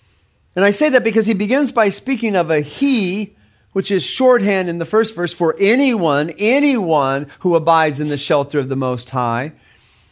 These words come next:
anyone who abides in the shadow of the Almighty. That's a true statement for anyone that is here to hear this, that's a believer. But then when we read, "I will say to Yahweh," we realize that a shift has happened,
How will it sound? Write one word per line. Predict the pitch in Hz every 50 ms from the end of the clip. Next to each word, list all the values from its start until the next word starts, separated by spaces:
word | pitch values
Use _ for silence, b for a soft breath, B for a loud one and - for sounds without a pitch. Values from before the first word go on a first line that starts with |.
| b
anyone | - 254 277 302 311 302 254 240 220 208 196
who | 180 190 190
abides | 185 170 160 190 185 180 180 175 180 160 143
in | 185 180 175 160
the | 156 147 139 - _ _
shadow | - - - - 220 202 190 196 196 190 175 170
of | - 185 180 156 143
the | 143 156 151
Almighty. | 143 139 135 135 139 135 127 127 127 127 135 160 196 208 b b b b b b b b b _
That's | - 247 277 - 240
a | 220
true | - - 247 240 220
statement | - - 233 214 208 185 180 170
for | - 175 170 160
anyone | 208 240 262 285 277 233 196 190 175 175
that | 170 165 160
is | 151 -
here | - - 240 226 220
to | 226 - 165
hear | 147 - - - 226 254 277 269
this, | 202 147 151 147 160 165 -
that's | - 175 127 -
a | 156
believer. | 135 143 147 147 180 247 269 214 202
But | 165 165 180 160
then | - 262 285 294 285 254
when | 233 220 196 196 185
we | 185 190 180
read, | 156 170 185 180 180 175 170 156 B B B B B B -
"I | 175 202 262 302 330
will | 311 262 247 214 190
say | - - - - 180 170 160
to | 143 - 175 165
Yahweh," | 160 156 151 143 143 143 139 139 135 135 127 123 123 127 143 139 143 b b b b b b b b b b b b b b b
we | - 208 226
realize | 226 302 330 320 285 262 233 185
that | 196 185
a | 190
shift | - - - - 285 277 277 233
has | 196 -
happened, | - 151 156 147 139 - 151 165 196 208